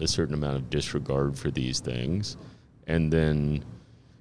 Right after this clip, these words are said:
having the experience of, you know, having to sort of defend or speak for,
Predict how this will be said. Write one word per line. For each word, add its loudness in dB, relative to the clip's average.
having 2
the 2
experience 4
of, 2
you -8
know, -6
having -4
to 0
sort -2
of -6
defend 8
or 6
speak 4
for, 8